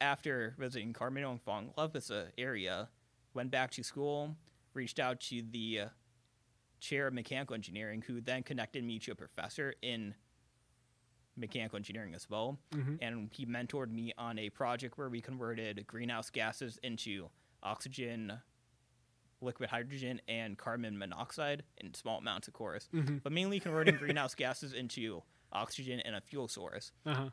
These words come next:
Speaker 1: And just the way that he connected with me and worked with me throughout the year,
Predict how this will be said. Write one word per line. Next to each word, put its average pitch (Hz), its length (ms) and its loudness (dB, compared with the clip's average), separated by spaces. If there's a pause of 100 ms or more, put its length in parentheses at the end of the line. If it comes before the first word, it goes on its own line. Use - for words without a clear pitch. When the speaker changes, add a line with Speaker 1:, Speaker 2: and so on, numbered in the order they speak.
Speaker 1:
And 127 280 -2
just 156 280 2
the 143 60 -4
way 143 340 4
that 131 260 2
he 113 220 -2
connected 120 460 -4
with 120 220 -2
me 127 300 -2 (160)
and 104 380 -2 (760)
worked 143 240 0
with 147 180 0
me 135 180 0
throughout 123 260 0
the 123 60 -6
year, 135 300 0